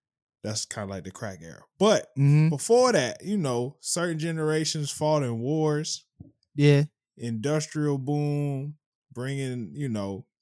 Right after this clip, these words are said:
Speaker 1: uh, fo-, you know, certain level of foundation to the country, right? What if our generation is a generation that kinda makes, like,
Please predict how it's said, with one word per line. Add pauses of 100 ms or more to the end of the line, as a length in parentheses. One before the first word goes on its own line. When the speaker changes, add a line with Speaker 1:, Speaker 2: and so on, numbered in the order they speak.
(160)
Speaker 1:
uh, (120)
fo-,
you
know,
certain (200)
level
of
foundation
to
the
country,
right? (500)
What
if (680)
our
generation (1300)
is
a
generation
that
kinda (180)
makes,
like,